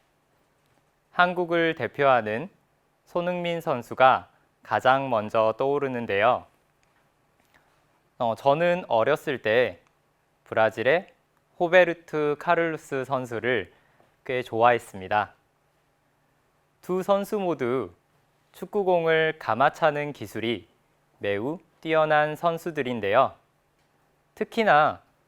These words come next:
이 카를로스 선수는, 어, 골대 속으로 공이 매우 심하게 휘어져 들어가 유에프오 킥이라는, 어, 말을 들을 정도였습니다. 그럼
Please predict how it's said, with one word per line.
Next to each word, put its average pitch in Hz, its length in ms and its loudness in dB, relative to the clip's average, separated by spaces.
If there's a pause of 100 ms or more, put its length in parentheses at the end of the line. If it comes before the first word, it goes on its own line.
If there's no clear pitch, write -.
(240)
이 104 100 -12
카를로스 180 720 0
선수는, 139 640 -4 (760)
어, 104 200 -10
골대 220 340 -2
속으로 160 580 -2
공이 110 520 -8 (640)
매우 113 500 -4
심하게 170 720 0
휘어져 170 460 0
들어가 104 540 2 (760)
유에프오 156 840 -2
킥이라는, 147 800 -2 (380)
어, - 200 -16
말을 101 400 -4 (220)
들을 117 260 -8
정도였습니다. 101 920 -6 (1400)
그럼 131 420 4